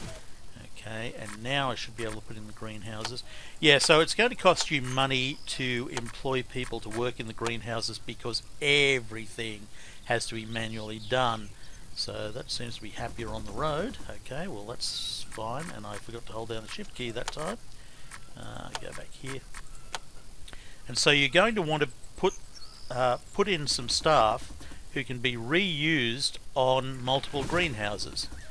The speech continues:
So that over there, and then last one up there, so we've got six to play with,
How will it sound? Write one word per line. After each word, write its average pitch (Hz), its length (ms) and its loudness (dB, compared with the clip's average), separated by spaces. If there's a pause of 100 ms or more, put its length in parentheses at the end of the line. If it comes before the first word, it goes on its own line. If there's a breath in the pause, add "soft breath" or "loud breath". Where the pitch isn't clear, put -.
(360 loud breath)
So - 680 -6 (500)
that - 160 -8 (140)
over 107 220 -8
there, 185 360 -4 (760)
and - 180 -6
then 107 320 -6 (380)
last 120 460 -4
one 110 220 -4 (340)
up - 240 -4
there, 120 220 0
so - 180 0
we've 107 160 -6
got - 160 -4
six - 680 0 (460 loud breath)
to - 60 -6
play 107 400 -2
with, 107 320 -4